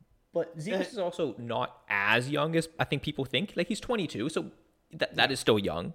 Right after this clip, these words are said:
Speaker 1: You can still expect improvement. But, you know, a-, as the years go along, rap-,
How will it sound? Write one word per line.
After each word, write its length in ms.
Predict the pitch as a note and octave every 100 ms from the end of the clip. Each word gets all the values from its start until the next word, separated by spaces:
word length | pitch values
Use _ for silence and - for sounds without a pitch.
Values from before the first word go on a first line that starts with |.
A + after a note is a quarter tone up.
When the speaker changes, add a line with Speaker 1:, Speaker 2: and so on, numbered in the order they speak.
| -
Speaker 1:
You 140 | B2
can 100 | B2+
still 180 | B2 A#2
expect 340 | A2 - G#2
improvement. 640 | - G#2+ A#2 G#2+ - - - - - - - - _ _ _ _
But, 440 | C#3+ B2 - - _ _ _ _ _ _
you 80 | C3
know, 340 | B2 A2+ G2+ - _ _ _
a-, 80 | - - -
as 220 | C#3 D3
the 80 | D3+
years 260 | C#3+ C3+ B2+
go 300 | A#2+ A2 G2+
along, 420 | G#2+ C3 B2 G2+
rap-, 460 | G#2 A2 A2+ -